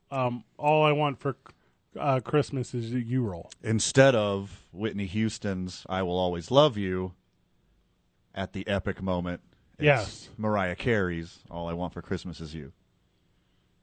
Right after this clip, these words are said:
Speaker 1: Yeah.
Speaker 2: I'm not, I don't dislike it.
Speaker 1: That's a good idea.
Speaker 2: Yeah, it's a very good idea.
Speaker 1: This idea, and also we haven't introduced this publicly. I'll workshop this on air right now with you boys. I propose to both of you today individually, and I'm bringing it to you together,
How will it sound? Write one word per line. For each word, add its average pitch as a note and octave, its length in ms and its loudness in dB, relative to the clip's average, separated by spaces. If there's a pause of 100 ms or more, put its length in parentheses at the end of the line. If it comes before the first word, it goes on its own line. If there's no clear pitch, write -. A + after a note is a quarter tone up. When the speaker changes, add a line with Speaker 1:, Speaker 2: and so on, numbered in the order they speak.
(680)
Speaker 1:
Yeah. A2 340 2
Speaker 2:
I'm A2 160 4
not, C#3+ 140 0
I A2 60 2
don't D3+ 300 0
dislike A2+ 460 0
it. - 140 -16
Speaker 1:
That's D#3 200 4
a D3 40 0
good E3 160 6
idea. C3+ 300 0
Speaker 2:
Yeah, A2 100 2
it's F2 100 -8
a C3 40 -14
very E3 140 -2
good F2 100 -4
idea. D#3 180 10
Speaker 1:
This A3+ 140 6
idea, G#3 360 0
and F3+ 180 -2
also G3 320 4
we F#3+ 100 4
haven't F#3 160 2
introduced E3 380 2
this F3 120 -4
publicly. E3 420 2
I'll D3+ 140 4
workshop D3+ 440 2
this D#3 200 -2
on C#3 120 0
air B2+ 140 0
right D3+ 100 0
now D#3 120 -2
with E3 80 2
you E3 80 2
boys. E3+ 280 0 (500)
I B2 140 8
propose F3 460 4
to C#3+ 80 -4
both D3+ 240 4
of C#3+ 100 0
you D3+ 120 2
today C#3+ 380 2
individually, B2 540 0
and A#2 80 -2
I'm B2 80 -2
bringing C3+ 260 2
it B2 100 -4
to - 80 -4
you B2 100 2
together, G#2+ 400 -2